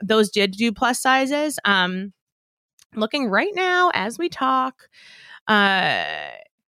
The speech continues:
boo doo. Yeah. Okay. So this one's, like, a lot more expensive, which sucks. It's two hundred and thirty dollars. Um, it's definitely a little fancier. You could wear it to somebody's wedding. I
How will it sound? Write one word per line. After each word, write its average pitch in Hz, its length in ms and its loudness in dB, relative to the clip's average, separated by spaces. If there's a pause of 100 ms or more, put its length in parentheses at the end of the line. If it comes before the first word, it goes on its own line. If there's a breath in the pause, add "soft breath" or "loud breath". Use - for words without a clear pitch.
(720)
boo 311 320 0 (140)
doo. 285 580 -10
Yeah. 214 320 2
Okay. 220 220 0
So - 120 -2
this 311 120 4
one's, 427 160 4
like, 440 100 2
a 339 60 2
lot 240 200 4
more 233 120 4
expensive, 208 420 -2
which 294 180 -2
sucks. 190 280 -2
It's - 120 -16
two 285 100 -2
hundred 294 160 0
and 269 120 2
thirty 226 200 4
dollars. 202 380 2 (400 loud breath)
Um, 185 460 2
it's - 260 -2
definitely 330 540 2
a 277 80 4
little 233 180 4
fancier. 247 520 2
You 247 120 4
could 208 140 2
wear 190 280 2
it 202 100 -2
to 233 80 -2
somebody's 220 480 2
wedding. 214 500 2 (400 loud breath)
I 196 680 4